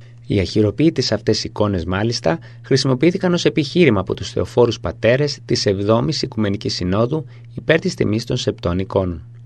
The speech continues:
Ο Νεανίας με τη δύναμη του σταυρού νικούσε όλους τους αντιπάλους του. Ύστερα από κάποια μάχη, επέστρεψε νικητής στο σπίτι του και ανήγγειλε τη νίκη του στη μητέρα του.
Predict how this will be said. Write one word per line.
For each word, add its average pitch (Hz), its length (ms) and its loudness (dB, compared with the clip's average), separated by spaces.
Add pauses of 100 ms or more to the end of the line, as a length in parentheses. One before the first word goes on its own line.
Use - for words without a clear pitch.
Ο 104 100 2
Νεανίας 117 420 4
με 190 80 2
τη 123 120 2
δύναμη 147 240 2
του 135 80 -4
σταυρού 107 360 0
νικούσε 139 400 2
όλους 151 240 0
τους - 140 -12
αντιπάλους 85 500 -2
του. - 120 -12 (360)
Ύστερα 101 280 -2
από 95 140 -4
κάποια 98 300 -2
μάχη, 117 400 -2 (320)
επέστρεψε - 500 0
νικητής 139 400 2
στο - 100 -4
σπίτι 131 360 2
του 85 100 -2
και 92 120 -2
ανήγγειλε 101 380 2
τη 95 140 -4
νίκη 107 280 -2
του 120 120 -6
στη 123 140 -4
μητέρα 120 400 4
του. - 140 -14